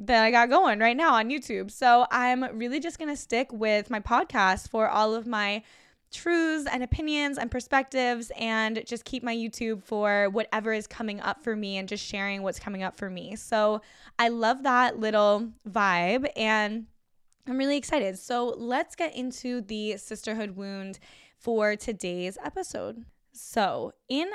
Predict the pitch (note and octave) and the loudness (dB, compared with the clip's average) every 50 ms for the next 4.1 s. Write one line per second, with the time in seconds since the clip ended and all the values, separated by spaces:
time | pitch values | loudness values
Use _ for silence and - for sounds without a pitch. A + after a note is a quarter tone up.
0 | - - D4+ D4+ D4+ D#4 D4+ - C4 B3+ - - G#3+ F#3+ F#3 F#3 F#3+ G#3 G#3+ G#3+ | -2 0 2 2 2 0 0 -2 -6 -6 -2 0 0 0 2 0 -2 -2 -4 -4
1 | A3 G3+ F#3+ F#3 F#3+ F#3+ F#3+ F#3+ F3 F3 F3 F3 F3+ F#3+ G3 G#3 G#3+ F3+ G3 A#3 | -4 -2 -2 -2 -2 -2 -4 -6 -6 -4 -2 -2 -2 0 -2 -2 -4 -4 -4 -4
2 | C4+ E4+ D#4+ C4 A#3+ G#3+ G#3 G#3 G#3 G#3 G#3 G#3+ - - F3+ F3+ F3+ F3+ F#3 F#3 | -2 -2 -2 0 2 4 4 4 2 0 -2 -4 -6 -6 -4 -4 -2 -2 -2 -2
3 | F#3+ - - F#3+ G3 F#3 F#3 F3+ F3+ F3+ G3+ - - - G#3 G3 F#3+ G3 G3 G3 | -4 -4 -6 -8 -8 -4 -2 -2 -2 -2 -4 -6 -10 -6 -2 0 0 2 0 0
4 | G3 G3 | -2 -8